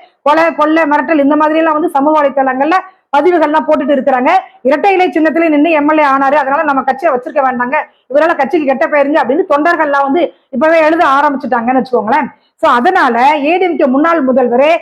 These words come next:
பூவை ஜெகன்மூர்த்தி கிட்ட சொல்லி அவர் ஏ டி ஜி பி ஜெயராம் சொல்ல, ஜெயராம் வந்து தாராள வள்ளல் இல்லையா, "எங்க அரசாங்க காரே இருக்குங்க, எடுத்துட்டு போலாங்க" அப்படின்னு சொல்லிட்டு அந்த கார்லயே வந்து கடத்தலை வந்து பண்ணிருக்கிறாங்க. So, இதுதான் வழக்குங்க. So, இந்த வழக்குக்கான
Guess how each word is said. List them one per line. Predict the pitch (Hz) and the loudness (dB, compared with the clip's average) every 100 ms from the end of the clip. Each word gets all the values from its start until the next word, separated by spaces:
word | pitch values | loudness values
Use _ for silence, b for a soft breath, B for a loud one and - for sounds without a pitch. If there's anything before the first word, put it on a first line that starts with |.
| - _ | -6 _
பூவை | 320 359 302 | 0 2 2
ஜெகன்மூர்த்தி | 277 320 311 294 | 0 0 0 -2
கிட்ட | 277 247 | -2 -2
சொல்லி | 240 247 294 415 - _ | 0 0 0 -2 -6 _
அவர் | 262 311 349 | 0 2 2
ஏ | 294 | 2
டி | 330 294 | 0 0
ஜி | 285 | 0
பி | 285 269 - _ - | 0 0 -2 _ -2
ஜெயராம் | 247 330 339 269 226 - - | 0 2 2 0 -2 -10 -4
சொல்ல, | 254 254 339 320 190 | 0 2 0 -2 0
ஜெயராம் | 330 381 349 | 2 2 0
வந்து | 311 311 | -2 -2
தாராள | 277 269 320 269 | 0 0 0 0
வள்ளல் | 269 294 | 0 0
இல்லையா, | 269 233 330 277 B B | 0 0 0 -2 B B
"எங்க | - 339 370 | -2 0 2
அரசாங்க | 247 294 359 403 370 | 2 2 2 0 2
காரே | 294 302 | 2 0
இருக்குங்க, | 330 285 277 285 | 0 0 0 2
எடுத்துட்டு | 262 262 320 285 | 2 0 0 0
போலாங்க" | 277 277 | 0 0
அப்படின்னு | 240 240 | -2 -4
சொல்லிட்டு | 240 214 254 392 b b | -4 -4 -2 -4 b b
அந்த | 233 294 359 - | -2 0 0 0
கார்லயே | 302 370 370 349 381 | 0 2 2 2 2
வந்து | 294 262 359 349 254 214 185 _ _ 302 | 0 0 0 2 0 -2 -8 _ _ 0
கடத்தலை | 339 381 311 277 | 2 0 0 0
வந்து | 277 | 0
பண்ணிருக்கிறாங்க. | 262 285 277 254 226 254 311 - _ | 2 0 0 -2 0 0 -2 -4 _
So, | - 302 | 0 0
இதுதான் | 269 302 339 359 302 | 2 2 0 0 0
வழக்குங்க. | 269 330 285 226 247 349 - _ | 0 0 -2 0 0 0 -4 _
So, | 294 | 0
இந்த | 254 269 302 | 2 2 2
வழக்குக்கான | 294 381 403 294 269 | 2 2 0 0 0